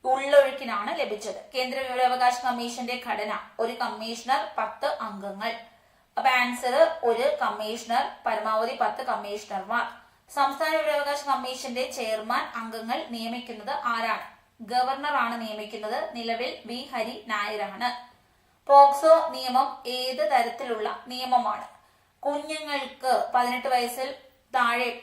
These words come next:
ആ, പതിനെട്ട് വയസ്സ് വരെയുള്ള കുട്ടികളെ, ആ, സംരക്ഷിക്കുന്ന നിയമമാണിത്. അപ്പൊ ഇത് കുഞ്ഞുങ്ങൾക്ക് എന്തെങ്കിലും തരത്തിലുള്ള പീഡനങ്ങൾ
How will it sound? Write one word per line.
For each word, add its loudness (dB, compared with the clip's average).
ആ, -2
പതിനെട്ട് 2
വയസ്സ് 2
വരെയുള്ള 0
കുട്ടികളെ, -4
ആ, 2
സംരക്ഷിക്കുന്ന -4
നിയമമാണിത്. -2
അപ്പൊ 4
ഇത് -2
കുഞ്ഞുങ്ങൾക്ക് -4
എന്തെങ്കിലും -4
തരത്തിലുള്ള -2
പീഡനങ്ങൾ -6